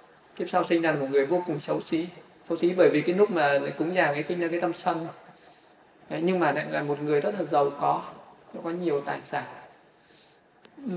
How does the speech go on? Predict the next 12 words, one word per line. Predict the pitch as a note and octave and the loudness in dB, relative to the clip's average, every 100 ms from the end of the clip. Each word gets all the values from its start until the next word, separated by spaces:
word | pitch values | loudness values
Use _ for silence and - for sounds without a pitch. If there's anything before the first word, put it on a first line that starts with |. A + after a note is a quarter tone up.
| F3 | -4
thì | E3 | -4
trong | D#3 F3 | -2 -2
cái | E3+ | -2
lúc | F#3 G3+ | -2 -4
mà | D#3+ | -2
làm | D3 C#3 | -2 -2
việc | C#3+ C#3 | -6 -2
thiện | E3 D#3 | 0 0
vậy, | D#3 - - - - _ _ _ - | -2 -8 -12 -20 -20 _ _ _ -12
đấy, | C#3+ - - - G3+ | -8 -8 -10 -18 -16
cái | F3 | -14
tâm | E3 F3 E3 D#3+ D#3+ | -4 -2 -2 -4 -6